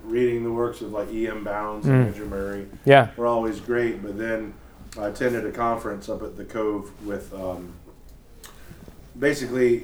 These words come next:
Speaker 1: the whole idea of the Brooklyn Tabernacle, you know, when you're up
Speaker 2: Mm-hmm.
Speaker 1: there with Jim Cymbala,
Speaker 2: Yeah,
Speaker 1: and he
Speaker 2: fresh
Speaker 1: talked
Speaker 2: wind,
Speaker 1: about
Speaker 2: fresh
Speaker 1: the Tuesday
Speaker 2: fire.
Speaker 1: night
Speaker 2: Yeah.
Speaker 1: prayer service, and he made it pretty clear, 'cause it was a pastor's conference, that nothing good happens with them on Sundays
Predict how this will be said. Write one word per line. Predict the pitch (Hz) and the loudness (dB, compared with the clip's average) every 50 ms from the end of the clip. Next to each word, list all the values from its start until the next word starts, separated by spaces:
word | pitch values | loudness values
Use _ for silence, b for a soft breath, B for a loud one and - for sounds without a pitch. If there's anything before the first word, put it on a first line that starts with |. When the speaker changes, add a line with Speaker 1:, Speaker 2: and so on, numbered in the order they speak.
| - | -2
Speaker 1:
the | - 120 | -6 -4
whole | 117 135 139 139 | 2 4 4 6
idea | 127 123 120 120 123 | 6 4 4 4 2
of | 123 | 2
the | 107 95 | 2 0
Brooklyn | 110 120 120 - 104 98 | -2 -4 -4 -4 -6 -4
Tabernacle, | 110 107 104 101 98 98 98 98 - - 101 101 - 101 | -2 -2 -2 -2 -4 -6 -8 -8 -8 -8 -10 -10 -10 -10
you | 101 101 | -10 -8
know, | 101 101 101 101 | -6 -6 -4 -2
when | - 147 131 | 0 2 4
you're | 127 131 | 4 6
up | 131 | 4
Speaker 2:
Mm-hmm. | 127 107 | 4 2
Speaker 1:
there | 98 | -2
with | 95 92 | -8 -10
Jim | - 110 101 | -10 -10 -6
Cymbala, | 98 - - 113 101 101 101 101 123 | -2 -2 -2 0 -2 -4 -2 0 0
Speaker 2:
Yeah, | 123 120 120 | 2 2 0
Speaker 1:
and | 113 107 | 0 -2
he | 110 | -2
Speaker 2:
fresh | 98 - 131 120 | 2 4 4 4
Speaker 1:
talked | - - | 4 2
Speaker 2:
wind, | 135 131 127 | 2 2 2
Speaker 1:
about | 120 - | 2 4
Speaker 2:
fresh | 131 127 120 | 2 2 2
Speaker 1:
the | - | 2
Tuesday | - 131 127 127 | 0 0 0 0
Speaker 2:
fire. | 117 - | -4 -6
Speaker 1:
night | 95 147 | -2 2
Speaker 2:
Yeah. | 135 135 | 2 2
Speaker 1:
prayer | 131 139 139 | 4 2 0
service, | 139 - 139 131 123 120 120 120 117 - - | -2 -4 -4 -4 -2 -2 -2 -4 -6 -8 -10
and | 101 92 90 b b b b b b b b b b b b b b - | -14 -14 -14 b b b b b b b b b b b b b b -2
he | 139 139 139 | 0 0 2
made | 135 139 135 131 | 2 0 0 2
it | 123 120 - - | 0 0 -2 -4
pretty | - 135 139 131 117 | -4 -4 -2 -2 -4
clear, | - 127 127 127 123 120 110 | -4 -2 2 2 2 2 2
'cause | - 113 104 | 0 -4 -4
it | 110 | -4
was | 107 104 98 | -4 -4 -6
a | |
pastor's | 104 - 117 110 110 110 - - 107 104 | -6 -2 0 2 2 0 -2 -8 -10 -8
conference, | - 113 104 104 101 98 - 104 98 92 - - | -6 -4 -2 -2 -4 -6 -8 -10 -10 -10 -12 -12
that | - 104 98 95 92 - b b b b b b b b b - | -10 -8 -8 -8 -8 -12 b b b b b b b b b -8
nothing | 113 113 131 139 139 135 135 123 120 117 | -2 4 6 6 6 6 2 -2 -2 0
good | 110 120 120 123 120 110 | 0 0 0 0 0 0
happens | 117 117 113 110 - 110 104 104 101 98 - - - - - - | 0 0 0 0 -2 -4 -6 -6 -10 -10 -12 -16 -16 -18 -16 -12
with | 107 101 101 | -10 -10 -8
them | 110 107 104 | -6 -6 -6
on | 104 104 98 | -6 -8 -6
Sundays | - 120 117 113 107 107 104 104 101 101 95 - - | -4 -4 -4 -4 -4 -4 -4 -4 -6 -6 -8 -12 -16